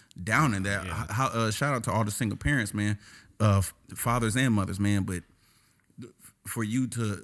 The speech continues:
Speaker 1: for, for people to have that as their, their, their crutch. "Oh, so if you don't make it, then it's,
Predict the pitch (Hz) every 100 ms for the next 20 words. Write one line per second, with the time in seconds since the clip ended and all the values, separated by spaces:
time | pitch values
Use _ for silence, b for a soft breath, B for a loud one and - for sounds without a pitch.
0 | - - 101 - 98 135 120 107 98 120
1 | 110 110 98 110 104 110 104 92 87 B
2 | B B 107 92 - 107 85 - 147 107
3 | - B B - 113 101 85 B - 123
4 | 101 113 98 120 117 151 151 123 110 101
5 | 95 - 101 113 104 - - -